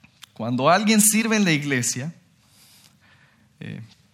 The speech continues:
por ejemplo, en expositores, en shepherds, en cualquier otra capacidad en la que servimos, eh, la forma bíblica de pensar cómo servimos es,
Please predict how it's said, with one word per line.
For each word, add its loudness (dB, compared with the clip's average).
por -8
ejemplo, 0
en 0
expositores, -4
en -8
shepherds, -2
en -4
cualquier -2
otra -2
capacidad 0
en -2
la -2
que -6
servimos, -8
eh, -12
la -10
forma 2
bíblica 0
de 0
pensar 0
cómo -2
servimos -4
es, -6